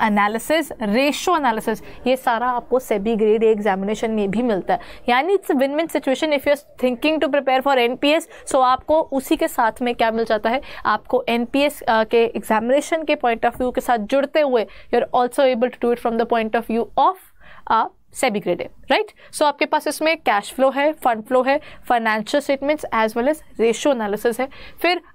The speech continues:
accounting for share capital transactions आपको मिलेगा, बोनस राइट शेयर आपको मिलेंगे, एम्प्लॉय स्टॉक ऑप्शन यानी ईसॉप और बायबैक, यानी जब एम्प्लॉइज को क-, कंपनी रिवॉर्ड करती है in the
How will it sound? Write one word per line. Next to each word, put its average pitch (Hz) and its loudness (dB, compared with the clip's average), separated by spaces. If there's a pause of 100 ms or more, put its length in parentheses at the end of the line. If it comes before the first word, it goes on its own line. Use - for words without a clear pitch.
accounting 247 0
for 262 0
share 233 0
capital 233 0
transactions 202 0
आपको 240 0
मिलेगा, 226 2
बोनस 220 0
राइट 208 0
शेयर 254 2
आपको 240 0
मिलेंगे, 240 0 (320)
एम्प्लॉय 269 2
स्टॉक 277 0
ऑप्शन 254 0
यानी 240 0
ईसॉप 277 0
और 233 2
बायबैक, 202 -4 (300)
यानी 240 0
जब 269 0 (160)
एम्प्लॉइज 247 0
को 233 2
क-, 214 0
कंपनी 254 0 (100)
रिवॉर्ड 247 2
करती 233 -2
है 240 -2
in 233 -2
the 247 0